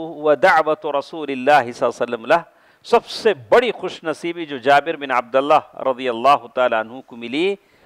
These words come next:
वो ये थी कि पच्चीस मरतबा अल्लाह के नबी सल्लल्लाहु अलैहि वसल्लम ने उनके लिए इस्तिग़फ़ार चाही थी। इसीलिए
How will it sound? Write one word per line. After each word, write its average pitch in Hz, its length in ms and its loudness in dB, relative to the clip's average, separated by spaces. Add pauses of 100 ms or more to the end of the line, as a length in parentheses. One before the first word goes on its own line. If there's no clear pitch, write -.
(200)
वो 117 180 -4
ये 151 260 2
थी 165 260 -6
कि - 160 -8
पच्चीस 202 920 -4
मरतबा 139 480 4
अल्लाह 123 360 0
के 127 160 -10
नबी 117 280 -8
सल्लल्लाहु 113 200 -4
अलैहि - 120 -6
वसल्लम 127 180 -2
ने 156 160 -2 (480)
उनके 139 340 -2
लिए 135 160 -2
इस्तिग़फ़ार 117 640 0 (100)
चाही 87 280 -4
थी। - 200 -20 (2250)
इसीलिए 135 480 0